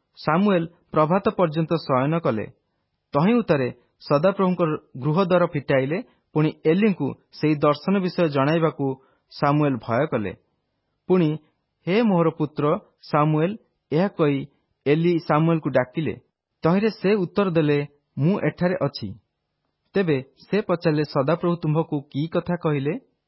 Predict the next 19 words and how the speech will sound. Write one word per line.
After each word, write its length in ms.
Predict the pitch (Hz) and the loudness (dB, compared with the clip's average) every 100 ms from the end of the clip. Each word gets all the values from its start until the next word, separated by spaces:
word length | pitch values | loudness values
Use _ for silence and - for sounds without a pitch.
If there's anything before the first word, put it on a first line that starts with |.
| _ | _
ବିନୟ 360 | 123 131 143 202 | -2 0 2 0
କରୁଅଛି, 480 | 214 160 135 - 135 | 0 0 0 -2 -4
ମୋଠାରୁ 440 | 127 139 147 147 | -2 -2 -2 -4
ତାହା 260 | 143 131 120 123 | -4 -4 -4 -4
ଗୁପ୍ତ 300 | 135 - - | -8 -8 -4
ନ 260 | 131 123 156 | -2 0 -2
କର। 260 | 143 104 113 _ _ _ _ _ _ _ | -4 -6 -10 _ _ _ _ _ _ _
ସେ 200 | - 160 | -2 -2
ଯେ 220 | 135 196 | 2 0
ସମସ୍ତ 380 | 220 220 214 208 | 2 0 0 -2
କଥା 280 | 190 170 175 | -4 -2 -2
କହିଅଛନ୍ତି, 640 | 156 143 151 - 123 127 127 _ _ | 0 0 0 -2 -4 -4 -6 _ _
ତହିଁରୁ 260 | 139 143 147 | -2 0 0
କୌଣସି 480 | - 151 208 220 196 | -2 0 0 0 -2
କଥା 280 | 180 170 156 | -2 -2 -2
ତୁମ୍ଭେ 460 | - 147 151 143 - _ - | -2 0 2 0 -4 _ -4
ମୋଠାରୁ 360 | 143 151 156 135 | 0 0 0 -2
ଗୁପ୍ତ 320 | 131 - 190 | -4 -6 -4
କଲେ, 380 | 185 151 123 | 0 0 -2